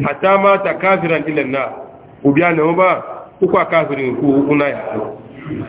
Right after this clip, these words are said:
Wọ́n náà kọjọ́ kú yí kó wọn lẹ́lẹ́. Ẹgbà kan níbi ìka lè gbìdì tọ́mọ̀, a níbi máa tẹ́nà àtẹ̀kọ́ ní. Ìmájà kí ni kó ń kà kí a tẹ́nà àtẹ̀kọ́ ọjọ́ máa pàmì àtẹ̀kọ́ wa. Ọjọ́ kì í yán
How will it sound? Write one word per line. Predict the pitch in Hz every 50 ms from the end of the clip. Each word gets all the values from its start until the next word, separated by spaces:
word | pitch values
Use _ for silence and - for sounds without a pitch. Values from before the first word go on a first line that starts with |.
| - - - - - - - - - - - - - - -
Wọ́n | - 139 151
náà | 151 135
kọjọ́ | - - 120 131 143 135
kú | - 131
yí | 131 139
kó | 135 135 131
wọn | 123 113 113
lẹ́lẹ́. | 110 113 107 - - - - - - - - - - - - - - - 233 233 240 240 247 240 240 - - 233 220 - - - - - - - - - - - - - - - - - - - - - - - - -
Ẹgbà | 165 180 175 190 190
kan | 190 190 202
níbi | 233 277 269 247 214
ìka | - 208 208 208
lè | 196 185 180
gbìdì | 160 233 240 196 175
tọ́mọ̀, | 185 214 214 196 185 156 -
a | 147 170
níbi | 214 226 190
máa | 180 190 196
tẹ́nà | 190 196 185 165
àtẹ̀kọ́ | 143 131 131 - 123 123
ní. | 135 143 131 - - - - - - - - - - - - - - - - - - - - - - - - - - - -
Ìmájà | - 151 175 175 170 160 156
kí | 151 180
ni | 180 180 180
kó | - 226 214
ń | 190 180 170
kà | 165 147 147
kí | 190 202
a | 175 170
tẹ́nà | - 190 185 180 165
àtẹ̀kọ́ | 147 - 143 127 135 143
ọjọ́ | 147 156 147
máa | 147 139
pàmì | 147 160 160 143 131
àtẹ̀kọ́ | 131 120 113 - 107 110 110
wa. | 107 110 110 - - - - - - - - - - - - - - 101 -
Ọjọ́ | 170 202 226 233 233
kì | 190 190
í | 180 190
yán | 208 208